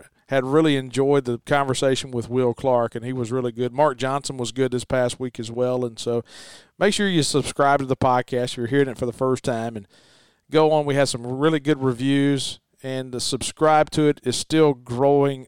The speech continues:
exponentially, which is just fantastic. I get asked about it daily, and I know you do too, too as well, Charlie. So it's been a lot of fun to, to talk Bulldog baseball here in the spring, and it's a lot more fun when you're winning,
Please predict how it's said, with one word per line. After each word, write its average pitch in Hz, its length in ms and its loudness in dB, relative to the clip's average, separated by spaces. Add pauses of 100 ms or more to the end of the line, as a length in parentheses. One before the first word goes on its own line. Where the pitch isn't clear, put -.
exponentially, 131 840 -2
which 123 240 -4
is 113 220 -6 (400)
just 143 180 0
fantastic. 117 840 -4 (320)
I 127 140 0
get 135 100 0
asked 123 300 0
about 120 180 2
it 117 140 -4
daily, 120 420 -2
and 127 140 -8
I - 20 -6
know 131 140 2
you 123 200 2
do 127 160 6
too, 135 240 0
too 135 240 4
as 120 120 2
well, 127 180 2
Charlie. 120 400 0
So 117 240 0 (420)
it's 135 140 2
been 160 160 2
a 131 80 0
lot 135 320 4
of 135 60 2
fun 135 460 0
to, 117 200 -2
to 127 140 -4
talk 131 240 4
Bulldog 127 400 4
baseball 127 400 2
here 127 100 2
in 123 60 0
the 120 60 -6
spring, 139 280 -2
and 135 80 -2
it's 117 80 -4
a 135 60 -4
lot 175 180 2
more 190 140 2
fun 170 340 0
when 139 140 -6
you're 127 80 -4
winning, 131 380 -2